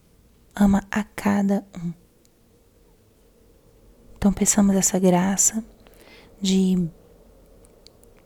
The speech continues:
acolhermos esse amor de Deus.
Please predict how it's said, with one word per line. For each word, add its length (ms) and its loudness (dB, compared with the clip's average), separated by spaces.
acolhermos 1000 -4
esse 240 -8
amor 240 -6
de 100 -8
Deus. 540 -10